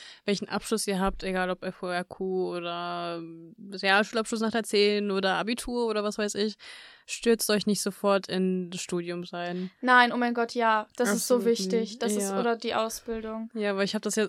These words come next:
Speaker 1: vor allem jetzt gemerkt, so, ich hatte legit einen Burnout, Alter.
Speaker 2: Ach ja.
Speaker 1: Ich hab schon auch während der, während der Endphase von, äh, der dreizehnten,
Speaker 2: Mhm.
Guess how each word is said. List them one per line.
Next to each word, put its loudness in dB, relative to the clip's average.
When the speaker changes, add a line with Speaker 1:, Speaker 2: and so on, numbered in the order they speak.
Speaker 1:
vor -6
allem 4
jetzt 2
gemerkt, 0
so, -2
ich -2
hatte -8
legit -2
einen -2
Burnout, -8
Alter. -6
Speaker 2:
Ach -8
ja. 0
Speaker 1:
Ich 2
hab 2
schon 2
auch 2
während 0
der, 0
während 4
der 2
Endphase 0
von, -2
äh, -4
der 0
dreizehnten, -4
Speaker 2:
Mhm. -2